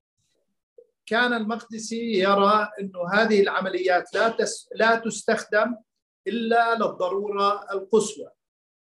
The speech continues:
في حين كان يرى الزرقاوي أنه هاي باتت من الضرورة بمكان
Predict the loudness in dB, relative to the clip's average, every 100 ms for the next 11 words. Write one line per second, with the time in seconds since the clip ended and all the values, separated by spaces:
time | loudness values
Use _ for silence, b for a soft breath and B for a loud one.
0 | _ _ -12 -6 -2 -2 -2 -4 -2 -2
1 | -2 -2 -2 2 2 0 -6 -8 -6 -2
2 | 2 2 0 -4 -4 -2 -2 -4 -8 _
3 | _ -4 -2 0 -2 -4 -10 _ _ _
4 | _ -2 0 2 2 2 4 4 4 2
5 | 0 -8 -10 -4 -2 -2 -4 -8